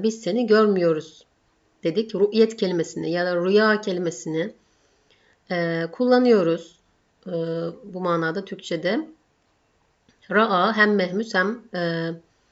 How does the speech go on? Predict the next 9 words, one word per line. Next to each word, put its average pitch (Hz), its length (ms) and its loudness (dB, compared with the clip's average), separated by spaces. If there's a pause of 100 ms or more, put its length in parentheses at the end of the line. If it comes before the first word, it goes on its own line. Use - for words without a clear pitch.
(180)
nakıs 190 480 2
bir 190 140 -4
fiil. 175 420 -4 (1200)
Ra'a, 208 340 4
yera, 208 540 2
yera, 208 440 2
yera 202 320 0
yani 202 440 0
yeravne, 220 600 0